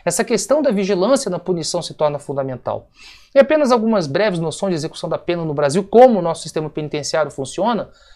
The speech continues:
A partir do momento que a sua sentença, você passa a executar a sua sentença propriamente dita, né? Agora, essa grande discussão se pode, a partir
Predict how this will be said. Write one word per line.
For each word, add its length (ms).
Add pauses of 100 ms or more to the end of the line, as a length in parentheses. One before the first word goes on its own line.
(680)
A 120
partir 200
do 80
momento 280
que 80
a 20
sua 160
sentença, 560
você 240
passa 380
a 20
executar 640
a 60
sua 180
sentença 460
propriamente 500
dita, 400
né? 160
Agora, 420
essa 140
grande 400
discussão 560
se 160
pode, 340
a 40
partir 480